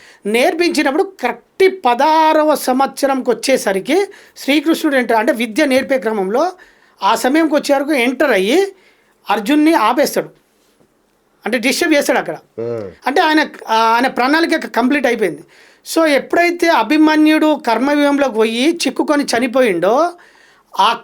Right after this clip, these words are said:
Speaker 1: కర్మ ఇన్ఫ్లుయెన్స్ అర్జున్ మీద పడి ఆ ప్రభావంతో యుద్ధం చేసే పరిస్థితికి తీసుకొస్తుంది ఆయనను.
Speaker 2: అచ్చా, అచ్చా, అచ్చా, ఓకే.
Speaker 1: అంతే కదా సార్? ఇప్పుడు ఆ అభిమన్యుడు కనుక చనిపోకపోతే ఈయనకు అంత
Speaker 2: అంత
Speaker 1: నేను చెయ్య-,
Speaker 2: మోటివేషన్ రాదు.
Speaker 1: అంత మోటివేషన్ రాదు కదా.
Speaker 2: అచ్చా,
Speaker 1: So,
Speaker 2: అచ్చా.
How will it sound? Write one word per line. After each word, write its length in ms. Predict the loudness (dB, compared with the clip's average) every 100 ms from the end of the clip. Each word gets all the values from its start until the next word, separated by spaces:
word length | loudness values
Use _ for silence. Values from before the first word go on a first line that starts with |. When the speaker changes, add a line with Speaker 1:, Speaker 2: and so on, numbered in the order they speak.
| -4
Speaker 1:
కర్మ 300 | 0 2 4
ఇన్ఫ్లుయెన్స్ 560 | 2 0 0 -2 0
అర్జున్ 400 | 0 0 0 2
మీద 180 | 2 2
పడి 460 | 2 0 0 -2 -4 -16 _ _ _ _ 0
ఆ 320 | 2 2 0
ప్రభావంతో 840 | -2 -2 0 2 2 4 2 2 2
యుద్ధం 500 | 0 0 0 2 2
చేసే 220 | 0 0
పరిస్థితికి 460 | -2 -4 -2 -2
తీసుకొస్తుంది 440 | -4 -6 -8 -6 -6
ఆయనను. 340 | -8 -18 _ _ _ -20
Speaker 2:
అచ్చా, 220 | -18 -20
అచ్చా, 220 | -20 -20
అచ్చా, 320 | -20 -20 -16
ఓకే. 320 | -16 -16 -14 -4
Speaker 1:
అంతే 140 | 0
కదా 100 | 0
సార్? 180 | 0 -2 -6 -20 -10 -4
ఇప్పుడు 220 | 0 2
ఆ 340 | 2 0 0 -2
అభిమన్యుడు 640 | -2 0 2 2 4 4 4
కనుక 180 | 2 0
చనిపోకపోతే 800 | -2 -2 0 0 0 0 0 2
ఈయనకు 240 | 2 0
అంత 380 | -2 -4 -2 0
Speaker 2:
అంత 180 | 0 -2 -12 -4
Speaker 1:
నేను 200 | 0 2
చెయ్య-, 260 | 4 4 4
Speaker 2:
మోటివేషన్ 240 | 2 0
రాదు. 120 | 0
Speaker 1:
అంత 100 | 2
మోటివేషన్ 540 | 2 2 2 0 0 0
రాదు 220 | 0 2
కదా. 120 | 0
Speaker 2:
అచ్చా, 640 | -2 -4 -20 -20 -10 0 2
Speaker 1:
So, 60 |
Speaker 2:
అచ్చా. 300 | 4 2 0